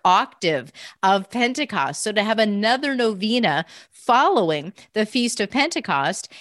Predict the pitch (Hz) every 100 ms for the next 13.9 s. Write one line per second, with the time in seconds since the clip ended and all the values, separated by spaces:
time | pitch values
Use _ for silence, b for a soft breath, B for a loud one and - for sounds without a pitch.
0 | B 233 247 269 262 247 247 214 208 233
1 | 226 208 180 160 220 311 - 170 165 160
2 | 156 185 254 208 165 190 214 147 151 160
3 | 180 165 - 214 208 - 170 208 214 -
4 | 160 165 190 170 190 156 156 190 233 220
5 | 254 226 262 254 254 262 262 302 285 185
6 | 220 B B - 220 226 220 233 233 -
7 | 185 185 - 190 180 170 196 214 220 190
8 | 165 175 226 339 269 220 - 208 190 208
9 | 185 180 - 208 190 - 127 - - B
10 | B - 254 220 240 440 - 330 233 180
11 | 196 220 - 175 180 170 - B B -
12 | 262 254 - 269 220 233 370 508 415 285
13 | - 180 175 202 - 233 226 240 254